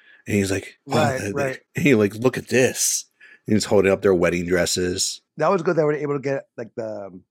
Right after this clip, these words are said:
Speaker 2: a dummy, a prosthetic dummy that looked just like her and has such
Speaker 1: Mm-hmm.
Speaker 2: that face. And then move like,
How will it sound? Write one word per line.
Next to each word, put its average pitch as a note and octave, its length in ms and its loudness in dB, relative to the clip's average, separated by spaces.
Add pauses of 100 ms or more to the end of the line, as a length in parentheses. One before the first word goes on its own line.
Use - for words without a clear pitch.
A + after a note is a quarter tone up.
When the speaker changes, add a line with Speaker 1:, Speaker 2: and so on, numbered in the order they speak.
(400)
Speaker 2:
a A2 60 -16
dummy, C3 380 -8
a B2 60 -8
prosthetic B2 520 -14
dummy B2+ 220 -6
that G#2+ 140 -10
looked A2+ 360 -10
just B2 280 -8
like B2+ 200 -10
her C3+ 120 -6
and B2 80 -10
has A2+ 160 -14
such A2+ 140 0
Speaker 1:
Mm-hmm. G#2+ 160 2
Speaker 2:
that A2 120 -6
face. A#2+ 480 -16 (760)
And A#2+ 120 -14
then C3 220 -8
move C3 160 -6
like, A#2+ 200 -10